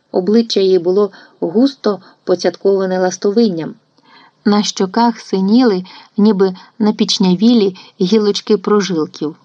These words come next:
«Кость Грушевич дома?» «Татка півгодини тому покликали до хворого», озвалася панна сипчастим, немов простуженим голосом. «Прошу передати йому пакунок».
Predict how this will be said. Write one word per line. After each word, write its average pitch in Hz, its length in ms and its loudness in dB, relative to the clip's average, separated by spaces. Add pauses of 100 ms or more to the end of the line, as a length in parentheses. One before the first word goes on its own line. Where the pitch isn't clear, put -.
(800)
«Кость 240 300 0
Грушевич 196 640 -2
дома?» 196 400 0 (1040)
«Татка 294 300 -2
півгодини 233 640 2
тому 233 460 0 (240)
покликали 233 600 0
до 247 160 0
хворого», 180 680 -2 (640)
озвалася 180 600 -2
панна 208 500 0 (360)
сипчастим, 214 760 -4 (280)
немов 202 280 2
простуженим 190 720 -2
голосом. 180 560 -4 (920)
«Прошу 262 380 2
передати 202 480 -2
йому 196 200 0
пакунок». 160 600 -8